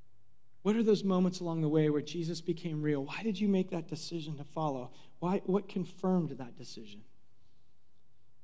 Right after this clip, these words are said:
Flannery, uh, the author Flannery O'Connor said this about story. He said, "There's something in us as storytellers and as listeners to stories that demands the redemptive act, that demands that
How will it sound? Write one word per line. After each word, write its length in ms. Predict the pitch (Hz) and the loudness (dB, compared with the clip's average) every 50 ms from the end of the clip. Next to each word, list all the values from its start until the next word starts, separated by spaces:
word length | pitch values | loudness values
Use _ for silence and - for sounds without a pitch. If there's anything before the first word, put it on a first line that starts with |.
| - - - - - - - - - - - - - - - - - - - - - - - | -14 -14 -14 -14 -14 -14 -14 -14 -14 -14 -14 -14 -14 -14 -14 -14 -14 -14 -14 -14 -14 -14 -14
Flannery, 500 | - - - 185 185 180 180 180 180 180 | -6 4 6 8 10 10 10 8 8 6
uh, 220 | 180 175 165 170 160 | 2 2 2 4 4
the 300 | 156 156 151 143 - - - | 6 6 6 4 2 0 4
author 320 | 160 170 175 170 196 175 156 | 6 6 6 8 6 4 4
Flannery 600 | - - 175 165 160 160 160 156 151 156 160 160 - | 6 4 4 6 6 6 6 6 6 4 2 0 2
O'Connor 480 | 170 156 156 - 170 160 165 165 160 151 | 2 2 2 2 2 2 2 2 2 0
said 240 | - - 175 151 | 2 2 2 4
this 220 | 151 165 160 156 - | 6 6 6 6 4
about 280 | 165 156 147 143 - | 2 2 2 2 0
story. 420 | - - - - 170 170 160 156 170 | -4 -2 4 6 8 8 8 8 8
He 40 | 170 | 6
said, 160 | - 185 165 | 4 4 4
"There's 180 | 175 165 - | 6 4 6
something 460 | - - 202 214 208 226 220 190 196 - | 6 6 6 8 8 8 6 6 6 6
in 160 | 170 185 180 | 6 8 8
us 220 | 160 156 156 - | 8 6 4 2
as 100 | 170 156 | 0 0
storytellers 800 | - - - - 185 185 196 208 190 190 196 190 202 196 185 190 - - | 0 -2 4 6 8 10 10 8 8 6 4 6 8 6 6 4 2 2
and 240 | 170 180 190 185 180 | 4 6 6 8 6
as 160 | 160 151 156 | 6 6 6
listeners 720 | 160 170 170 165 - 165 151 135 131 131 131 - - - - - - - - - - | 6 6 4 4 0 -2 -2 -2 -2 -2 -4 -8 -10 -12 -14 -14 -14 -14 -14 -12 -2
to 140 | - 160 | -2 -2
stories 500 | 151 - - 135 123 123 127 131 - - - - - - - - - - - - | -2 0 -4 -4 -2 -2 -2 -4 -4 -6 -10 -12 -14 -14 -14 -14 -14 -14 4 6
that 140 | 180 180 185 | 8 8 10
demands 560 | 190 180 175 175 175 180 196 208 220 214 170 | 8 8 8 8 8 8 10 10 8 8 6
the 160 | 160 180 170 | 6 6 8
redemptive 600 | 160 165 160 - 165 165 170 165 165 170 156 - - | 10 8 8 8 6 4 4 4 4 2 2 2 0
act, 460 | - 143 127 117 120 - - - - - - - - - - - - - - - - - - - - - - - - - - - - - | -4 -4 -4 -4 -6 -8 -12 -14 -14 -14 -14 -14 -14 -14 -14 -14 -14 -14 -14 -14 -14 -14 -14 -14 -14 -14 -14 -14 -14 -14 -14 -4 2 2
that 100 | 180 180 | 6 8
demands 460 | 190 175 185 196 214 233 240 233 185 | 10 12 12 12 12 12 12 12 12
that 400 | 208 180 165 - - - - | 10 10 10 6 0 -4 -10